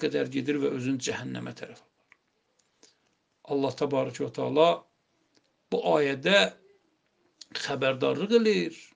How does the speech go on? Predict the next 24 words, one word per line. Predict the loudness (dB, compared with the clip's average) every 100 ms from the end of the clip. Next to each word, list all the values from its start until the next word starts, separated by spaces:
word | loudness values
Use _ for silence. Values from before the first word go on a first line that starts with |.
| _ _ _ _ _ _ _ _ _ _ _ -10
Vay | 0 2 4 6 8
olsun | 8 6 0 -2
sizə, | 0 -2 0 -2 -2
siz | -6 -4 -2 -2
gəlib | 0 2 2 0 -16 _ _ _ _ -2
qiyaməti | 2 4 2 -2 4 8
inkar | 8 8 4 4
eləyirsiniz. | 2 0 -2 -8 -10 -14 _ _ _ _ _ _ _ _ _
Siz | -6 2 2 2 -2
təzədən | -2 0 2 4 4 4 2 6
dirilməyinizi | 8 8 6 4 2 2 0 0 4
inkar | 4 4 6 6
eləyirsiniz | 6 4 0 -2 -6 -4
deyə, | 4 8 8 8 2 _ _ _ _ _ _ 2
inanmırsınız | 4 6 6 8 8 6 2 0 2
deyə | 2 2
bu | 2
cür | 0 0
zülmə | 2 2 2 2
əl | 2 2
atırsınız. | 2 -2 -2 -6 -6
Bu | -8
xalqın | 0 4 4 4 0 2
başına | 0 0 -2